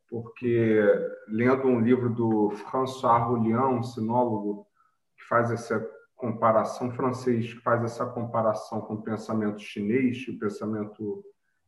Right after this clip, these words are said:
é, grego ocidental, ele mostra justamente que o pe-, a lógica oriental, ela é, se dá por uma eficácia de adaptação.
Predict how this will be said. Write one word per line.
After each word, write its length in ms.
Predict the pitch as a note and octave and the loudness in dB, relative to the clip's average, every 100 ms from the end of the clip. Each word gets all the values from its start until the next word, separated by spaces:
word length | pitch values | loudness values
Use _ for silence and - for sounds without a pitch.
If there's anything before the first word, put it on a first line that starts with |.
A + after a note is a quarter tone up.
| _ | _
é, 140 | F#2 F#2+ | -4 -2
grego 680 | F2+ A#2+ C3+ G#2+ G2+ G2+ | 2 4 2 0 -4 -4
ocidental, 880 | - - A2+ G#2 - C#3+ C#3 - - - _ _ _ _ - | -10 -12 -8 -8 0 2 2 0 -10 -16 _ _ _ _ -2
ele 200 | B2 C3 | 0 4
mostra 360 | B2+ D#3 - | 4 4 2
justamente 600 | D#3 F3+ D#3 D3 F3 - | -2 -2 2 2 2 -2
que 560 | F3 D#3 C#3 - - - | -4 -2 0 -2 -6 -10
o 140 | C3 - | -8 -4
pe-, 100 | D3 | -4
a 300 | C#3+ C3+ B2 | -4 2 4
lógica 520 | B2 C3+ D3+ D#3 D#3 | 6 6 4 0 0
oriental, 720 | C3+ C3 B2 A2+ C3+ D#3+ E3 - | 2 2 2 0 2 4 4 2
ela 320 | B2+ C#3+ C#3 | 2 4 4
é, 200 | C3 - | 2 0
se 260 | - - B2+ | -10 -8 2
dá 160 | C3+ | 2
por 180 | - D#3 | 2 -2
uma 200 | D3+ D3+ | -2 -2
eficácia 680 | D3+ D#3+ D#3 - C3+ F3 E3 | -4 -6 -4 2 2 2 -4
de 120 | D3+ | -2
adaptação. 880 | D3+ D#3 D#3+ - E3 - D3+ A#2 - | 0 2 0 -2 -4 -4 -6 -8 -10